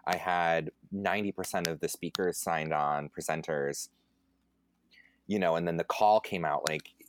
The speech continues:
you know, the next month, and then we had to, like, have it juried within three weeks, and then we were, like, there. And there is something that's so great about not being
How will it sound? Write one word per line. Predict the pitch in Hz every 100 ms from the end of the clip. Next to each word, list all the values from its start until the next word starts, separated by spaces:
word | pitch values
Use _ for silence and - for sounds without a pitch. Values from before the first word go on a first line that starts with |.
| -
you | 92
know, | 82
the | 90
next | 90 - 98
month, | 113 117 78
and | 87 87
then | 82
we | 82 80
had | 82 80 80 80 73 -
to, | 90
like, | 82 78 -
have | - 87
it | 92
juried | - 120 117 92 78
within | 82 80 80
three | - 92
weeks, | 107 113 - 85
and | 80
then | 80
we | 82 85
were, | 85
like, | 80 78 - 85
there. | - 101 82
And | 76 73 - - - - _ _ _ _ - _ _ _ _ _ _ -
there | 120
is | 123 131
something | 143 127 139 127
that's | 110 - -
so | - - 107
great | 87 95
about | 113 95 90
not | 90 85 -
being | 87 85 82 82 82